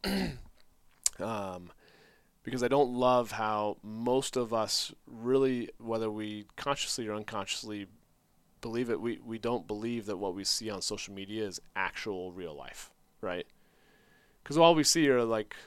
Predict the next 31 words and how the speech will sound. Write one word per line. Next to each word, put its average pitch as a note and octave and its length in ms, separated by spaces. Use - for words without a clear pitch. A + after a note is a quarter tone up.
the C#3 80
highlight A#2+ 300
reels. A#1 360
So B2+ 440
what C#3 160
we C3 80
don't F#3 260
see G#2+ 400
with A#2 160
all A#2+ 140
these B2+ 120
people A#2+ 280
that, A2 200
quote A#2+ 180
unquote, A2+ 420
sh-, - 200
are G#2+ 140
successful G#2 880
on G#2 120
social G2+ 300
media, G#2+ 280
there's G2 140
probably D3 240
a G2+ 40
very G#2+ 300
small G2 320
percentage A2 380
of G#2+ 60
them A#2+ 160
that G#2 140
are F#2 120